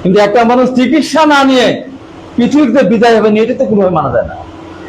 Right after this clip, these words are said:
কেন উনি চিকিৎসা নিতে পারলেন না? এই সরকার তাকে বিদেশে যেতে দিচ্ছে, সরকার বিদেশে তাকে যেতে দিচ্ছেন না। এই সরকার চায় দেশনেত্রী বেগম খালেদা যেন পৃথিবী থেকে বিদায় হয়ে চলে যায়।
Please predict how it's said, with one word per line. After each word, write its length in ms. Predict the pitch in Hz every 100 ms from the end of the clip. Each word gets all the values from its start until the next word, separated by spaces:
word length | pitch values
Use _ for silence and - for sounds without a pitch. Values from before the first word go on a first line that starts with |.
| - - - -
কেন 380 | 254 262 294 320
উনি 160 | 320 311
চিকিৎসা 260 | 285 220
নিতে 180 | 254 220
পারলেন 260 | 202 170 139
না? 220 | 104 - - - 277 - - - - - - -
এই 100 | 151
সরকার 520 | - 160 147 180 165
তাকে 220 | 160 139
বিদেশে 380 | 127 135 139 143
যেতে 280 | 123 143 127
দিচ্ছে, 520 | - 147 - - - - - - - - - - - - - - 160 - - - - - - -
সরকার 280 | 170 170 202
বিদেশে 340 | 175 208 214
তাকে 220 | 220 220 208
যেতে 240 | 220 226
দিচ্ছেন 440 | 190 254 254 226
না। 100 | 170
এই 60 | 170
সরকার 300 | - 202 220 226
চায় 300 | 226 220 165 - - - - - - - - -
দেশনেত্রী 480 | 202 208 202 208 190
বেগম 260 | 196 190
খালেদা 280 | 165 185 190
যেন 220 | 180 190
পৃথিবী 340 | 180 170 180 170
থেকে 240 | 165 170
বিদায় 420 | - 170 196 180
হয়ে 160 | 165 -
চলে 200 | 160 139
যায়। 200 | 135